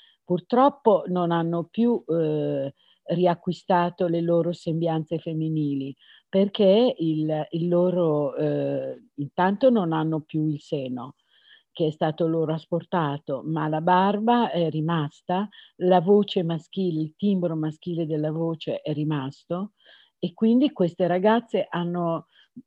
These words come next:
mm, intanto non vengono, non viene rappresentata la loro condizione dal mondo L G B T Q perché sono delle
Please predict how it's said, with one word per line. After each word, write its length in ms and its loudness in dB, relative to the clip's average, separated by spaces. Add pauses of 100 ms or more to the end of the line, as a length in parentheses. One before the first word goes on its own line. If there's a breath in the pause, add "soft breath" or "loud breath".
mm, 260 -4 (260)
intanto 600 2
non 380 2
vengono, 760 0
non 320 -2
viene 300 4
rappresentata 920 -2
la 100 0
loro 340 -6
condizione 960 -12 (540 soft breath)
dal 300 2
mondo 680 2
L 280 -2
G 200 -6
B 200 -6
T 160 -14
Q 500 -2
perché 600 -2
sono 420 -2
delle 260 0